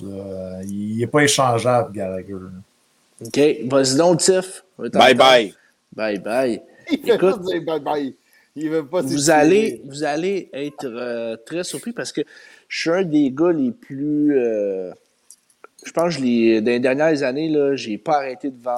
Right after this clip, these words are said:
Speaker 2: euh, vendre Gallagher. Quand le monde me parlait puis il me demandait « C'est qui ton joueur préféré du Canadien de Montréal ? » J'ai toujours dit, <clears throat> j'ai toujours dit « Gallagher, c'était mon joueur favori des dernières années. Gallagher, Gallagher. »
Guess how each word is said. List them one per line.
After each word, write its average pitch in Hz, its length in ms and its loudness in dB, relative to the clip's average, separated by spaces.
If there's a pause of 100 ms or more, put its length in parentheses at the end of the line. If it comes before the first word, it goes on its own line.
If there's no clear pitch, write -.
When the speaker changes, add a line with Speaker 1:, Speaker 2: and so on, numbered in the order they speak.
Speaker 2:
euh, 110 240 -6
vendre 123 380 -6
Gallagher. 113 760 -8
Quand 131 140 -4 (100)
le 123 140 -4
monde 127 260 -8
me 117 100 -4
parlait 117 400 -8
puis 120 160 -14
il 117 80 -10
me 110 100 -8
demandait « 110 580 -8 (360)
C'est 113 160 -6
qui 147 180 -6
ton 120 180 2
joueur 120 280 2
préféré 123 460 0
du 127 120 -4
Canadien 113 400 0
de 117 40 -2
Montréal ? » 113 360 2
J'ai 110 180 -4
toujours 123 380 0
dit, 123 400 -2 (120)
<clears throat> 120 720 -2
j'ai 117 160 -2
toujours 147 380 4
dit « 127 360 -4 (380)
Gallagher, 127 640 0
c'était 113 240 -8
mon 107 300 -8
joueur 123 420 -4
favori 131 600 -4
des 117 120 -4
dernières 110 420 -10
années. 113 260 -12
Gallagher, 110 580 -6
Gallagher. » 104 460 -10